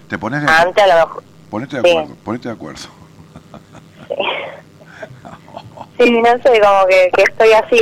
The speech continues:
Speaker 2: revuelta.
Speaker 1: Por eso. ¿Me podés decir cuál
Speaker 2: Tengo
Speaker 1: amor, cuál amor tuyo no terminó en decepción? Pero en decepción, ¿eh?
Speaker 2: El último.
Speaker 1: ¿Ese, ese no terminó en decepción?
Speaker 2: Es, no, no, ese sí.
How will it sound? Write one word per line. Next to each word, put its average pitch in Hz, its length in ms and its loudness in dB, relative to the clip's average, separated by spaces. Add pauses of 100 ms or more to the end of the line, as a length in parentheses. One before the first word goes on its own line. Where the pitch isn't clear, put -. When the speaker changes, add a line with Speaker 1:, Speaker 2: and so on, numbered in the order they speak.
(100)
Speaker 2:
revuelta. 196 760 2 (100)
Speaker 1:
Por 208 140 -10
eso. - 300 -2 (140)
¿Me 127 120 0
podés 190 240 2
decir 165 340 -2
cuál 151 200 2
Speaker 2:
Tengo 139 120 4
Speaker 1:
amor, - 160 0 (220)
cuál 170 180 2
amor 151 260 2
tuyo 147 280 -2
no 131 120 -4
terminó 120 340 -6
en 131 80 -6
decepción? 156 680 -4
Pero 123 160 -4
en 120 100 -4
decepción, 127 680 -2
¿eh? 117 200 -8 (720)
Speaker 2:
El 185 200 4
último. 151 640 0 (200)
Speaker 1:
¿Ese, - 200 0 (320)
ese - 260 2
no 147 140 0
terminó 131 380 0
en 160 80 -2
decepción? 165 580 -4 (420)
Speaker 2:
Es, 254 140 4 (200)
no, 247 100 4 (120)
no, 240 160 4
ese 285 300 0
sí. 208 260 -2